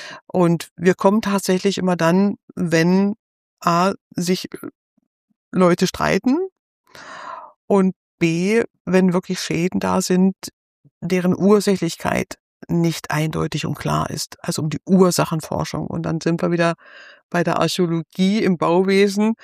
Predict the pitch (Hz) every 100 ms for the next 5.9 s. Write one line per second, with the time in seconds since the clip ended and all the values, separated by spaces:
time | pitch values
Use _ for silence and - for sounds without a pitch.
0 | - - - - 190 180 170 165 185 -
1 | 202 196 196 185 180 - 165 165 170 160
2 | 165 - 170 165 - - 165 - 147 -
3 | 175 160 151 - 151 160 151 156 - -
4 | 156 147 143 - 147 151 - - - -
5 | 147 143 - - - 156 - -